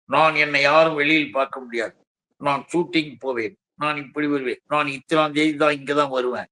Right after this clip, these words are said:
அதுக்கு நடுவுல வரமாட்டேன், ஏன்னா உங்களுக்கு வேலை இருக்கும், இப்படின்னு எதையாவது சொல்லிக்கொண்டு மக்களை சந்திக்கிறதுக்கு நீ வந்து உன்னுடைய டைமை கொடுக்குற, அதுல ஒண்ணும் விமர்சனம் பண்றதுக்கு ஒண்ணும் கிடையாது.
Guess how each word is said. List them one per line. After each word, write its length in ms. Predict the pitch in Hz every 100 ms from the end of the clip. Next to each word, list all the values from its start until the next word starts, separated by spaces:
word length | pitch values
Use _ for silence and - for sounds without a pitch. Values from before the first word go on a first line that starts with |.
| _ _ -
அதுக்கு 260 | 147 151 131
நடுவுல 320 | 139 156 156 131
வரமாட்டேன், 500 | 127 143 123 - 90 _ _ -
ஏன்னா 220 | 160 151 147
உங்களுக்கு 320 | 151 151 143 131
வேலை 260 | 139 147 139
இருக்கும், 340 | 123 - 110 - _ _ -
இப்படின்னு 600 | 156 - 185 190 180 147 139 160 139
எதையாவது 460 | 135 151 156 175 165 - 143
சொல்லிக்கொண்டு 640 | 139 151 - 113 101 101 120 135 _ _ _ -
மக்களை 540 | 185 - - 208 214 202
சந்திக்கிறதுக்கு 800 | 170 170 175 175 156 147 139 196 202 - _ _ _ _ _ -
நீ 100 | 175 165
வந்து 200 | 165 190 202 175 156
உன்னுடைய 280 | 160 165 151 147 139
டைமை 260 | 170 165 -
கொடுக்குற, 280 | 147 143 101 - - 98
அதுல 220 | 131 175 165
ஒண்ணும் 220 | 180 170
விமர்சனம் 400 | 175 175 190 160
பண்றதுக்கு 360 | 151 151 143 143
ஒண்ணும் 180 | 151 131
கிடையாது. 240 | 110